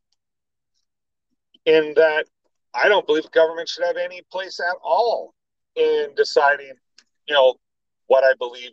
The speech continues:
in or what I wear or anything like that. That, that, that's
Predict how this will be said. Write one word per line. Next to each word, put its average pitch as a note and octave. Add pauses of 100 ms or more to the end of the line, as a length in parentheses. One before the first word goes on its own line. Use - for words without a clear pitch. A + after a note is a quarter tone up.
(100)
in F3+
or A2
what A#2
I A#2 (140)
wear A#2 (320)
or A#2 (200)
anything D#3+
like D#3+
that. F#3+
That, C#3 (120)
that, D#3
that's E3+